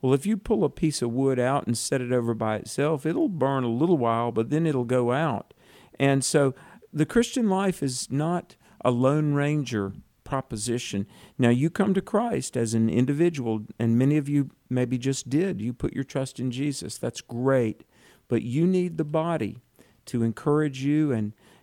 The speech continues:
uh, hey, uh, we are Christians individually, but we're also the body of believers corporately, aren't we, Jim?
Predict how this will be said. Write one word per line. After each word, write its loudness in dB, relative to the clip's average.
uh, 2
hey, 0
uh, 2
we 8
are 6
Christians -2
individually, 0
but -4
we're 0
also 0
the -4
body -2
of -8
believers 0
corporately, -4
aren't -2
we, -6
Jim? -6